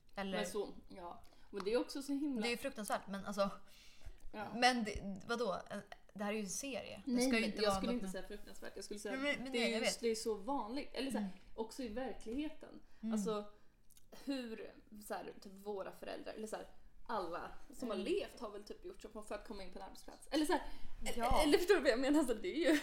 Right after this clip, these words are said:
Speaker 1: Oj, ja.
Speaker 2: <laughs> speciellt.
Speaker 1: Det
Speaker 2: Ka-,
Speaker 1: gör
Speaker 2: kanske
Speaker 1: alla.
Speaker 2: inte, kanske inte lika mycket vår generation.
Speaker 1: Nej,
Speaker 2: Så här, som
Speaker 1: nej,
Speaker 2: jag och
Speaker 1: men
Speaker 2: Julia
Speaker 1: alltså
Speaker 2: pratade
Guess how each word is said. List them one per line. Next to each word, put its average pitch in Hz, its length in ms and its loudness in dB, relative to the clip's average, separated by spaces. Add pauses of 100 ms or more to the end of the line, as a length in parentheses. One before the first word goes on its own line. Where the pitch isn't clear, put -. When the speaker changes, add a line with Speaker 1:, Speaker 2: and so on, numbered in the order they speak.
(100)
Speaker 1:
Oj, 185 180 -4
ja. 202 640 6 (480)
Speaker 2:
<laughs> - 400 -16
speciellt. 226 800 -2
Speaker 1:
Det 214 120 4
Speaker 2:
Ka-, - 80 6
Speaker 1:
gör 311 200 4
Speaker 2:
kanske 247 100 8
Speaker 1:
alla. 320 100 4
Speaker 2:
inte, - 260 2
kanske 269 220 2
inte 269 160 2
lika 247 280 0
mycket 233 240 0
vår 254 180 -2
generation. 185 640 -6
Speaker 1:
Nej, 233 160 0
Speaker 2:
Så 254 60 8
här, 185 180 2
som 226 140 -4
Speaker 1:
nej, 202 60 0
Speaker 2:
jag 202 80 4
och 202 40 6
Speaker 1:
men 208 80 4
Speaker 2:
Julia 196 140 2
Speaker 1:
alltså 196 100 0 (120)
Speaker 2:
pratade 202 120 -4